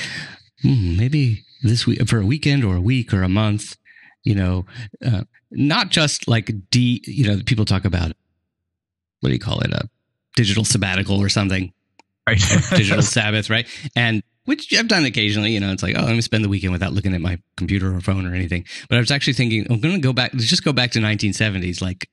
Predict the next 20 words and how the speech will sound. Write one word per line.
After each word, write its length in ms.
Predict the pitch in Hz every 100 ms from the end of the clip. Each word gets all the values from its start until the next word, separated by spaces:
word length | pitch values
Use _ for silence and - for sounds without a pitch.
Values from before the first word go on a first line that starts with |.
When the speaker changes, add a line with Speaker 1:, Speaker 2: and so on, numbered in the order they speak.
| -
Speaker 1:
um, 180 | 104 104 127
go 200 | 110 113
on 100 | 113
eBay, 400 | 110 101 101 101
buy 220 | 101 104
a, 120 | 101
a 120 | -
Walkman, 720 | 101 98 95 - 90 92 95 - _ _ -
a 60 | 120
cassette 340 | 101 110 -
Walkman. 680 | 107 95 107 95 95 92 95 - - - _ _ -
Speaker 2:
Ah. 200 | 190 - - 135 - _
Speaker 1:
You 180 | - 147
know, 120 | 127
just, 280 | 120 127 -
<laughs> 0 |
like, 180 | 151 135 -
re-, 420 | 139 131 117 117
really 280 | 117 117 107
live 300 | 104 104 101